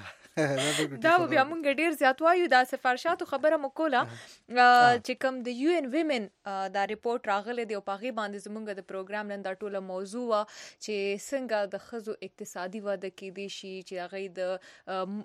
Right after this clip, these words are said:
Speaker 2: خپل کور، خپل حالت هم دای ښه شي او د، آ، د هغې د ملک حالت هم هغې سره ښه کېدی شي. دغه باندې ټولې شمیرې هم موږ تاسو ته وویلې، ورسره، ورسره د هغې د تعلیم په هکله هم خبرې وشولې. آ، د دغه ریپورت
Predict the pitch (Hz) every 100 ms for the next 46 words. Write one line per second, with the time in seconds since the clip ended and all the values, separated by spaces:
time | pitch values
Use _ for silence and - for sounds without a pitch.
0 | _ - - - 247 233 - 294 294 -
1 | 302 294 240 247 254 262 226 233 - 247
2 | - 240 226 - 190 185 190 180 - 190
3 | 185 190 208 202 190 202 262 254 190 170
4 | 185 185 208 190 180 180 - 190 - 175
5 | 190 185 220 214 208 - - - - 262
6 | 277 254 240 240 269 247 247 - 226 233
7 | 269 254 240 233 220 220 226 - 226 214
8 | 208 220 214 208 226 233 233 226 208 202
9 | 202 226 214 202 196 190 226 220 - 180
10 | 196 202 202 - 185 190 196 196 254 226
11 | 202 202 208 - 196 208 294 - - _
12 | _ _ _ _ - 247 240 247 247 262
13 | 240 339 320 302 - 240 - 285 294